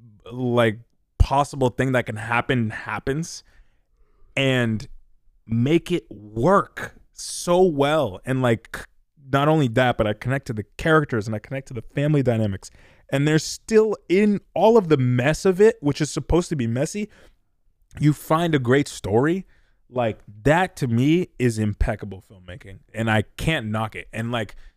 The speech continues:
the, the number two movie that I had, I think, uh, I think probably to me had the more personal,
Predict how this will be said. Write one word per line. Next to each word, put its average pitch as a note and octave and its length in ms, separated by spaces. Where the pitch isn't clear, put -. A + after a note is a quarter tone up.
the, A2+ 240
the A2+ 120
number C#3+ 220
two F#3+ 220
movie F#3+ 200
that C#3 100
I A2 100
had, C3 400
I B2 120
think, B2+ 320
uh, G2+ 340
I G#2+ 200
think E3+ 300
probably D#3+ 380
to B2 140
me A#2 300
had B2 260
the G#2+ 80
more A2+ 260
personal, B2+ 560